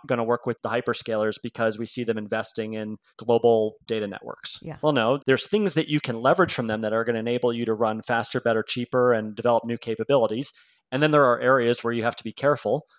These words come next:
Speaker 1: but you kind of pick and choose how you're gonna engage.
Speaker 2: And what's the alternative? Not use the public cloud at all?
Speaker 1: Exactly right.
Speaker 2: If your competitor down the street starts to use it and they are advancing and getting the agility and business benefits,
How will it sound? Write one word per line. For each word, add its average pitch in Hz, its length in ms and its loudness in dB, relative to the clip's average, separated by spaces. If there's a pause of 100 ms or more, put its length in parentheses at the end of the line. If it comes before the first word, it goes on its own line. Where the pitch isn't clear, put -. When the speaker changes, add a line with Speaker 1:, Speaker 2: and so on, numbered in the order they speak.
(260)
Speaker 1:
but 160 200 2
you 160 100 -2
kind 170 220 -2
of 139 240 0
pick - 200 -6
and 135 120 -2
choose 175 560 -2 (120)
how 139 140 -2
you're 131 160 0
gonna 110 200 -2
engage. 104 440 -8
Speaker 2:
And 226 360 -4
what's 226 240 -2
the 214 100 -4
alternative? 185 560 -4
Not 151 300 -4
use 160 280 -6
the 147 300 -4
public 156 240 -6
cloud 143 240 -6
at 131 80 -6
all? 151 320 -6
Speaker 1:
Exactly 127 420 2
right. 113 220 4
Speaker 2:
If - 80 -14
your 175 80 -6
competitor 196 540 -2
down 165 240 -2
the 156 60 -6
street 240 400 -6
starts 151 320 -8
to 151 100 -8
use 139 260 -4
it 139 240 -6 (300)
and 160 180 -2
they 175 180 0
are 170 160 -2
advancing 151 800 -4
and 135 160 -6 (240)
getting 165 260 -2
the 156 120 -2
agility 151 580 -4
and 139 240 -6
business 165 340 -6
benefits, 175 640 -8